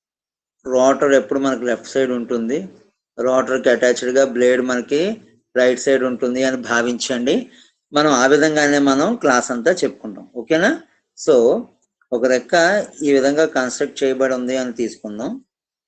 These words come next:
ఈ విధంగా కన్స్ట్రక్ట్ చేయబడి ఉంది అని తీసుకుందాం. తీసుకుంటే ఆ రెక్-, blade elements, rec యొక్క మూలకాలు,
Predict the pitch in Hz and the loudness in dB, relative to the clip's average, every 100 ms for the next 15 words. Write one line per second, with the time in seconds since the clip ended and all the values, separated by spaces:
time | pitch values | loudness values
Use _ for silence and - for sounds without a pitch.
0 | _ _ _ 123 120 123 120 113 123 113 | _ _ _ -2 -2 0 -2 -2 -6 -2
1 | 123 120 120 120 120 113 110 - 107 101 | 2 2 2 -2 -4 -2 -4 -6 -12 -12
2 | 131 196 _ _ _ _ _ _ _ - | -12 -14 _ _ _ _ _ _ _ 2
3 | 170 - 143 147 120 123 - _ _ _ | 2 2 2 4 2 0 -8 _ _ _
4 | _ _ _ _ _ _ _ _ _ _ | _ _ _ _ _ _ _ _ _ _
5 | - 123 117 147 151 - 139 160 220 185 | -8 -4 0 0 0 -10 2 6 6 4
6 | 117 98 - - - _ 135 - 175 170 | 0 -8 -14 -18 -20 _ -6 -2 -2 -2
7 | 143 131 135 135 139 123 | -4 -2 -2 2 2 2